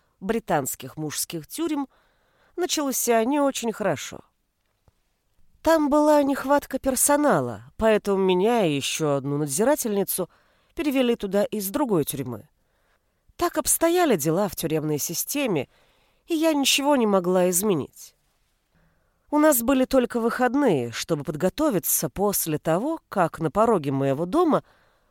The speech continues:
появился человек из женской тюрьмы Холлоуэй с письмом. Это было немного похоже на то, что можно увидеть в фильмах, когда кому-то вручают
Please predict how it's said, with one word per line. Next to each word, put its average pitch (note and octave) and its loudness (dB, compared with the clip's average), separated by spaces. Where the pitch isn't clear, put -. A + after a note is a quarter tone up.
появился D4 2
человек C4+ 0
из A#3+ -2
женской C4+ -2
тюрьмы B3+ -2
Холлоуэй A#3+ 4
с - 2
письмом. C#3+ -6
Это E4 -2
было C4+ 6
немного C4+ 6
похоже D4+ 2
на F3+ 4
то, D4+ -2
что - -4
можно E3 2
увидеть D3+ -2
в - -8
фильмах, A3+ -2
когда E3 0
кому-то D#3+ -2
вручают D3 -4